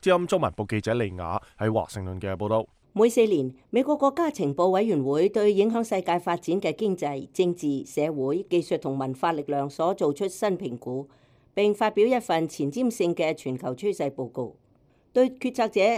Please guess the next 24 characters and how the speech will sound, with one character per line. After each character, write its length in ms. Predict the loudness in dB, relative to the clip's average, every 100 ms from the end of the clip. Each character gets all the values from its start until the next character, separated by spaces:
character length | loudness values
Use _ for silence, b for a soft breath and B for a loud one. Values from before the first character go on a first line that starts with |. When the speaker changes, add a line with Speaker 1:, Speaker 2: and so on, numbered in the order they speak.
| 0
Speaker 2:
就 240 | 2 2
具 180 | 4 4
有 160 | 4 2
全 240 | 0 -4
球 180 | -2 -4
重 220 | -2 0
要 120 | 2
性 240 | 2 0 -2
嘅 100 | -2
關 240 | 0 0
鍵 140 | 0 -2
問 160 | -2
題 300 | -4 -6 -6
做 160 | -4 -4
出 140 | -2
長 320 | -2 -2 -4 -2
遠 200 | -2 -2
規 240 | 0 0
劃 200 | 2 -2
時 300 | -4 -12 -12
提 180 | -12 -12
供 180 | -8 -4
幫 240 | 0 0
助。 300 | -2 -8 -8